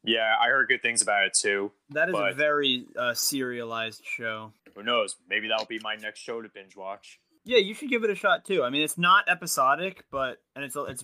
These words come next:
Speaker 2: kind of, it's, like, really <laughs> depressing sometimes, but,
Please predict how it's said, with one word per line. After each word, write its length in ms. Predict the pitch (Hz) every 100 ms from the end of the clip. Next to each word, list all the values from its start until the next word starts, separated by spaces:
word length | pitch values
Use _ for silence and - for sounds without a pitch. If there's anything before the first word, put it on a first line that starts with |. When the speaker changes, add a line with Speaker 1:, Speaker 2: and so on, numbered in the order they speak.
| -
Speaker 2:
kind 200 | 160 165 147 123
of, 20 | 120
it's, 80 | 127
like, 140 | 135 113
really 560 | 113 139 135 120 110 104 - _ _ _ _
<laughs> 260 | - - 180
depressing 760 | 170 - 170 135 - 170 147 143
sometimes, 760 | - 165 156 147 147 143 139 120
but, 300 | 127 123